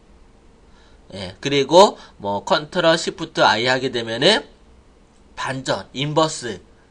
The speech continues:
예, 선택이 반전되는 거예요. 그래서 여기 지금 상단에 셀렉트라고 된,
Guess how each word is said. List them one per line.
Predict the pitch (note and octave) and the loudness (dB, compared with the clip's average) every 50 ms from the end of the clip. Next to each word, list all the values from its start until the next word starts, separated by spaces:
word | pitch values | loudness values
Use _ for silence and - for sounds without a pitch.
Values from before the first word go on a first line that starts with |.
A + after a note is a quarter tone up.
| _ - | _ -18
예, | - - G2+ G2+ | -14 -14 -12 -8
선택이 | - - G3+ F3 - F3 D3+ D3+ | -6 -6 -6 -4 -4 -6 -6 -6
반전되는 | - G#2 G#2 G#2 A2+ B2 A#2+ A#2+ A2+ A2 A2+ G#2+ | -8 -10 -10 -8 -8 -8 -6 -6 -6 -6 -8 -8
거예요. | G#2+ G2+ G2 G2 G2 G#2+ B2 D#3+ G3+ - - - - - | -10 -10 -8 -8 -2 2 2 2 2 0 -4 -14 -20 -14
그래서 | - F3 E3+ F3 F3+ B3+ B3 F#3+ D3 - - - - - - - | -4 -2 0 0 2 2 4 2 2 2 -4 -12 -20 -20 -14 -6
여기 | A#2+ D3+ E3 E3+ G3 F#3 F#3 - | -4 -4 -4 0 2 0 0 0
지금 | D#3 D#3 D3+ E3+ | -2 -4 -4 -4
상단에 | F3 - C4+ F#3+ F#3+ E3+ F3 D#3+ D#3+ E3 E3 | -4 -4 -4 -2 2 4 4 4 4 2 0
셀렉트라고 | E3 - F3 G#3 G#3+ G#3+ A3 A3 - G#3+ G3+ E3+ E3+ F3+ E3+ | 0 -2 -2 -2 -2 -2 -4 -2 -2 -2 0 0 0 -2 0
된, | D#3+ D3 D3 C#3+ D3 D3+ | 0 0 0 0 -2 -4